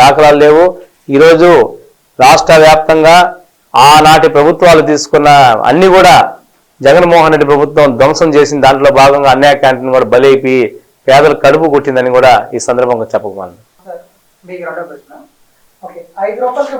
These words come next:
Speaker 2: భోజనం పెట్టడం వల్ల ప్రభుత్వానికి నష్టం వచ్చే అవకాశం ఉందా?
Speaker 1: పేదవాడికి భోజనం పెట్టడంలో నష్టమో లాభమో ఇది వ్యాపారం కాదు, ఇది ఒక సామాజిక సేవ. ఈరోజు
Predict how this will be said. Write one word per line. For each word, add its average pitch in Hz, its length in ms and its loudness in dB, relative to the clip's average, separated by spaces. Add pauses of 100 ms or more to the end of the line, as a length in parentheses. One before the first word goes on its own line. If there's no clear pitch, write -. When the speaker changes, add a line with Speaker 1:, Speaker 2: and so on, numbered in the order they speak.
Speaker 2:
భోజనం 220 300 -8
పెట్టడం 190 280 -10
వల్ల 175 120 -10 (100)
ప్రభుత్వానికి 196 460 -16
నష్టం 170 260 -18
వచ్చే 151 180 -18
అవకాశం 147 380 -18
ఉందా? - 100 -20 (2250)
Speaker 1:
పేదవాడికి 175 760 2 (800)
భోజనం 170 500 0
పెట్టడంలో 147 480 2 (800)
నష్టమో 165 420 0 (220)
లాభమో 151 420 2 (300)
ఇది 139 160 -2
వ్యాపారం 143 440 2
కాదు, 98 160 -8 (760)
ఇది 151 200 0 (220)
ఒక 151 120 -2 (120)
సామాజిక 151 480 0 (120)
సేవ. 131 180 2 (1000)
ఈరోజు 180 340 2